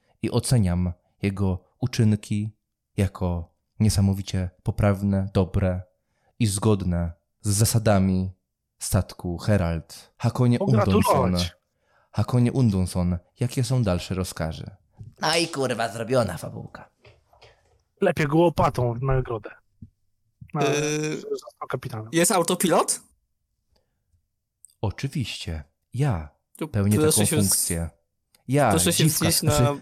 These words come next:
Speaker 1: matka.
Speaker 4: Proszę się
Speaker 2: Op-,
Speaker 4: wznieść
Speaker 2: oproś.
Speaker 4: na wysokość, e, poza orbitę planety.
Speaker 2: Oproś przekąskę.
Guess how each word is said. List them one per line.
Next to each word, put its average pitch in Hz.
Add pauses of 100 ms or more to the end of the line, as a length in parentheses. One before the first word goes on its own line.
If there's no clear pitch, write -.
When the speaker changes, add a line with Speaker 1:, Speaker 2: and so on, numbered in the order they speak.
(120)
Speaker 1:
matka. 95 (1000)
Speaker 4:
Proszę 170
się 165
Speaker 2:
Op-, 151
Speaker 4:
wznieść 156 (180)
Speaker 2:
oproś. 160
Speaker 4:
na 147
wysokość, - (240)
e, 143
poza 151
orbitę 143 (280)
planety. 135 (960)
Speaker 2:
Oproś -
przekąskę. -